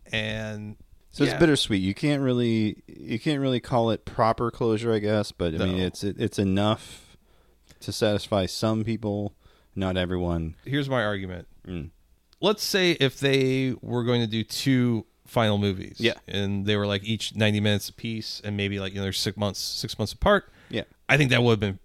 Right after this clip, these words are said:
Speaker 1: fantastic. I think
Speaker 2: Yeah.
Speaker 1: it felt like they had to cut out a lot of things to, to
Speaker 2: Okay.
Speaker 1: meet their requirements, meet their budget. I don't know.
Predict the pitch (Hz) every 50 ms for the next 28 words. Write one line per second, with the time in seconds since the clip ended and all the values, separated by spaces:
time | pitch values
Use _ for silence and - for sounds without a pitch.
0 | _ - - 123 113 104 - 110 95 - - 101 101 101 - - - 135 127 120
1 | - - - - - 127 - - - - 131 127 - - - 143 139 135 135 123
2 | - 127 117 127 127 120 117 120 - - - - - 117 - - 107 107 104 101
3 | 98 98 98 95 98 98 98 95 - - - 107 101 95 98 98 90 - - -
4 | 104 - - _ _ - - - - 98 92 92 98 - - _ _ _ _ _
5 | - - - - - - - 104 107 104 107 101 - 110 120 127 123 - 131 127
6 | 120 113 107 - - 117 113 110 107 107 107 98 - - 107 107 101 - 113 107
7 | 95 95 104 101 95 92 98 98 98 98 - _ _ _ _ _ _ _ - -
8 | - - 285 202